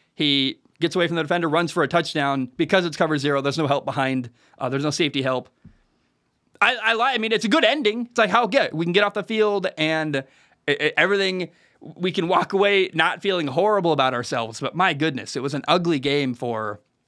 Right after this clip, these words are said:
the Broncos' first-team offense. I don't know what to make of it exactly. Um, I, I think there's a lot of stuff they can clean up on film, but certainly not the <laughs> best start ever,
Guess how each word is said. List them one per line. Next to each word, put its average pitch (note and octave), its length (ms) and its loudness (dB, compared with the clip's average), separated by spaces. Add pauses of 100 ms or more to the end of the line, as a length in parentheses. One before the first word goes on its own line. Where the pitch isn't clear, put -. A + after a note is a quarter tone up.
(720)
the C#3 120 -4
Broncos' C#3+ 460 0
first-team C#3 420 -2
offense. A#2+ 460 -4 (680)
I A#3 120 4
don't D#4 160 2
know A#3 160 2
what G3 200 2
to E3+ 100 -4
make D#3 220 0
of D3+ 80 0
it C#3 80 -2
exactly. E3 680 -2 (100)
Um, C3+ 560 -2
I, C#3 180 2
I C#3 60 -2
think D3 160 -4
there's C#3+ 140 -2
a - 20 -6
lot C#3+ 140 2
of D3 60 -4
stuff E3 160 -2
they D#3+ 60 -4
can C3 60 -4
clean D3 160 -2
up C3+ 120 -2
on B2 120 -2
film, C#3+ 360 -4
but B2+ 300 -2 (680)
certainly F3+ 440 0
not D#3 300 2
the C#3+ 80 0
<laughs> - 80 0
best - 120 -4
start C#3 240 0
ever, A#2 340 -4